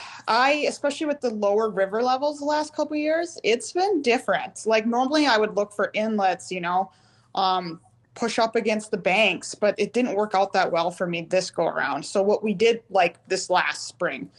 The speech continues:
so what we ended up doing instead, which again, thank you, LiveScope, um,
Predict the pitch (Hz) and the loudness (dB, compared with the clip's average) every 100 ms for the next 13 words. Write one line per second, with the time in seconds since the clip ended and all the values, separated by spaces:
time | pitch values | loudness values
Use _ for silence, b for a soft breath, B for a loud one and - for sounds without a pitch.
0 | B B - 240 254 254 254 277 262 214 | B B -2 2 2 2 2 2 2 0
1 | 196 190 185 175 175 175 - 370 233 196 | -2 -2 -2 -4 -6 -4 2 4 6 4
2 | 202 b b b b _ - 190 - 175 | 2 b b b b _ -6 -6 -4 -4
3 | 175 180 175 151 160 202 233 269 247 - | -4 -4 -4 -6 -4 -2 0 0 0 0
4 | 196 185 - B B B B - 196 185 | 2 0 -2 B B B B -4 0 0
5 | 170 175 | -2 -6